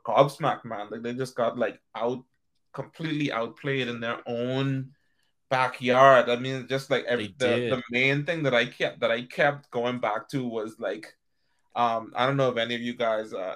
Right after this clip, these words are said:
Speaker 1: like, used to play the Pokemon games, and it's just, like, you are, like, in, in, when you are in your environment, in your gym, you're supposed to have a, you're supposed to have an advantage, a tactical advantage. Like, you had the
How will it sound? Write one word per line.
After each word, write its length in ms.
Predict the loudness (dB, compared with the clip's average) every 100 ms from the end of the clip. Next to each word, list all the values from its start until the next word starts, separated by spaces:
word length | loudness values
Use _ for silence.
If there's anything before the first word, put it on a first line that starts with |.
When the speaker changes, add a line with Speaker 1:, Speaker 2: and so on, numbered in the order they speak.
| -8
Speaker 1:
like, 240 | -10 -10
used 140 | -14 -14
to 60 |
play 160 | -10 -8
the 80 | -6
Pokemon 540 | -6 -6 -6 -8 -10
games, 460 | -12 -14 -16 -20 -20 _ _ _ _ _ _ -8
and 260 | -8 -8
it's 180 | -12 -8
just, 200 | -8 -2
like, 280 | -2 -2 -8 _ _
you 200 | 0 4
are, 160 | 6 4
like, 240 | 0 -2 -6
in, 300 | -4 -2 -4 -4
in, 200 | -2 0
when 180 | 0 0
you 100 | 0
are 100 | 0
in 180 | -2 -4
your 260 | 0 2
environment, 580 | 2 0 0 0 -2 -6
in 160 | -8 -4
your 200 | -2 -2
gym, 460 | -2 -2 -2 -2 -12 _ _ _ _ -6
you're 160 | -4
supposed 400 | -4 0 0 0
to 60 | -4
have 480 | -4 2 2 2 -8 _ _ _ -18
a, 60 | -18 _ -12
you're 180 | -6 -6
supposed 280 | -4 -4 0
to 60 |
have 140 | 0 -2
an 60 |
advantage, 600 | -8 -10 -4 -4 -4 -8
a 60 | -12
tactical 580 | -12 -10 -10 -8 -6 -4
advantage. 540 | -4 -2 -2 -4 -6
Like, 220 | -8 -6
you 120 | -8
had 280 | -4 -4 -4
the 140 | -10